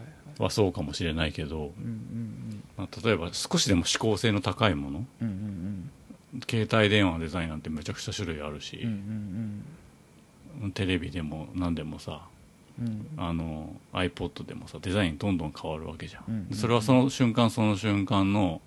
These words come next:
Speaker 2: 正しいとか、
Speaker 1: うん。
Speaker 2: 目指してるものが違うからなんだよね。
Speaker 1: うんうんうん。
Speaker 2: で、それってさ、つまり、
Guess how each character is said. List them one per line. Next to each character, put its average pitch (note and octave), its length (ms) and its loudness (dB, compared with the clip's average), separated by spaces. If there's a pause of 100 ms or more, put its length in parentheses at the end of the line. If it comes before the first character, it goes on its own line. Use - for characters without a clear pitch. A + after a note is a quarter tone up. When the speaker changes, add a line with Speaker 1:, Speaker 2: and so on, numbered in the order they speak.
(140)
Speaker 2:
正 G#2+ 320 4
し G#2 200 4
い - 20 -8
と D2+ 140 -8
か、 D2+ 380 -4
Speaker 1:
う - 60 -4
ん。 - 20 -2
Speaker 2:
目 G2 80 2
指 G#2 140 4
し - 60 -4
て - 80 -2
る D#2+ 80 -4
も D#2 100 -4
の D#2+ 80 -4
が D2+ 60 -6
違 - 180 -4 (180)
う E2 60 0
か E2 140 -8
ら D#2 60 -10 (440)
な E2 140 -2
ん D#2 80 -6
だ F2 80 -10
よ F2 80 -14
ね。 F#2+ 180 -8 (100)
Speaker 1:
う B2+ 40 -4
ん A#2+ 40 -2
う - 20 -4
ん A2+ 600 -6 (920)
う - 20 -6
ん。 - 20 -6
Speaker 2:
で、 A2 60 -4
そ - 140 -6
れ E3 80 2
っ - 20 0
て - 220 -8
さ、 G#2+ 360 4 (380)
つ - 100 -6
ま A#2+ 200 6
り、 E2 280 -4